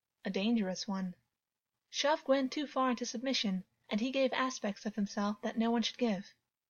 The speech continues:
his life being the prime example. So August would have to tread carefully. He didn't want, and now there was a surprise, his life. He wanted the light of him. There was a faint thread of worry that trickled through his mind,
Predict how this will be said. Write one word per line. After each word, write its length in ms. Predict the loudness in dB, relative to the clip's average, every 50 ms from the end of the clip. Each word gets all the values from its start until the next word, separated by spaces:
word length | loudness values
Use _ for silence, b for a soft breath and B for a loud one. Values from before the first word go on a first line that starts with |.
| _ _ _ _ _
his 200 | -2 0 2 4
life 320 | 4 4 4 2 0 -2
being 200 | -4 -4 -2 -4
the 60 | -4
prime 280 | -4 -2 -2 -2 -2 -4
example. 560 | -4 -2 0 0 0 0 -2 -4 -4 -6 -6 -8 _ _ _ _ _ _ _ _ _ _ _ _ _ _ _
So 220 | -6 0 0 2 2
August 380 | 2 2 0 0 -2 -4 -4 -4
would 100 | -4 -2
have 220 | -4 -4 -4 -4
to 80 | -6 -8
tread 320 | -6 -4 -4 -4 -4 -4
carefully. 560 | -4 -4 -4 -4 -4 -4 -6 -4 -4 -6 -8 -12 _ _ _ _ _ _ _ _ _ _ _ _ _ _ _
He 100 | _ -4
didn't 280 | -4 -4 -2 0 2 2
want, 300 | 2 2 2 -2 -4 -8 _ _ _ _ _ _ -4
and 180 | -2 0 0
now 220 | 0 0 -2 -2 0
there 260 | 0 2 2 2 0
was 160 | 0 -2 -4
a 60 | -6
surprise, 640 | -6 -6 -6 -6 -4 -4 -2 -2 -2 -2 -4 -6 -8 _ _ _ _ _ _ _ _ _ -8
his 200 | -8 -6 -2 2
life. 460 | 2 4 4 4 2 -2 -4 -8 -20 _ _ _ _ _ _ _ _ _ _ _ _
He 120 | -8 -4
wanted 320 | -2 0 0 0 0 0
the 100 | -2 -2
light 360 | -2 0 0 0 -2 -4 -6 -10
of 100 | -14 -12
him. 300 | -10 -8 -8 -6 -8 -10 -10 _ _ _ _ _ _ _ _ _ _ _ _ _ _ _ _ _ _ _ _ _ _ _ _ _ _ _ _ _
There 100 | -4 -2
was 100 | -2 -2
a 60 | -4 -8
faint 300 | -8 -10 -12 -12 -12 -12
thread 300 | -6 0 0 2 2 2
of 120 | 2 2
worry 260 | 2 2 2 2 0
that 160 | 0 -2 -2
trickled 320 | -4 -6 -6 -4 -6 -8 -6
through 180 | -4 -2 0
his 140 | 0 0 2
mind, 340 | 2 0 2 0 -2 -4